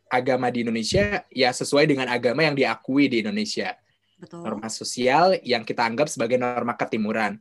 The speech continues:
Speaker 2: Ya.
Speaker 1: Dan norma hukum yang sudah dicantumkan di konstitusi kita,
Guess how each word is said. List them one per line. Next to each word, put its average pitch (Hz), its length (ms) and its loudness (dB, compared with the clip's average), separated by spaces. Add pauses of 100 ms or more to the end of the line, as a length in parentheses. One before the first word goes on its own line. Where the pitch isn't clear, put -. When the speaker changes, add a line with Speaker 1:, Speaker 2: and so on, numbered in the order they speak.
(440)
Speaker 2:
Ya. 180 160 -16
Speaker 1:
Dan 117 480 -2
norma 117 160 -4
hukum 180 560 2
yang 117 160 -2
sudah 127 320 -2
dicantumkan - 1400 -2
di 143 80 0
konstitusi 113 640 -4
kita, 110 400 -6